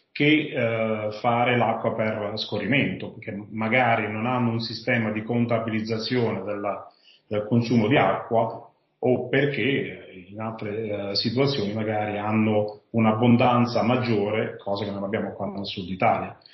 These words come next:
Quindi probabilmente è proprio un fatto culturale, eh, dove, eh, abbiamo acqua in abbondanza,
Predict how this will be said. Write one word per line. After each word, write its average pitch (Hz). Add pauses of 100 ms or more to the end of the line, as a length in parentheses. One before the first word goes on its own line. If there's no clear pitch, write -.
(160)
Quindi 120
probabilmente 143
è -
proprio 123
un 117
fatto 127
culturale, 123 (420)
eh, 117
dove, -
eh, 120
abbiamo 147
acqua 139
in 139
abbondanza, 135